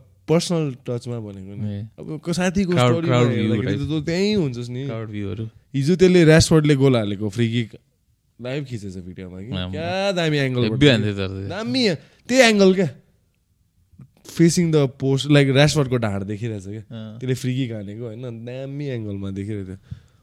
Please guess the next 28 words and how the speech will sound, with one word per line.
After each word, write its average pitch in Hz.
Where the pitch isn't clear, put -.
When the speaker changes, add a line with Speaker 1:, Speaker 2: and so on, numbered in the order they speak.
Speaker 1:
उठ्ने 151
बित्तिकै 151
फर्स्ट 147
स्टोरी 113
त्यो 110
हेरेँ 90
क्या, 95
के 131
भएछ 101
लास्ट 95
नाइट 98
भनेर। -
Speaker 2:
रोनाल्डो 117
र 113
उसको, 104
के 113
अरे, 120
ब्रुनो 113
फर्नान्डेसको, 107
दुईजनाको, 123
कसले, 143
कसको 135
गोल 120
हो, 127
कसको 127
गोल 120
हो 113
भनेर। 104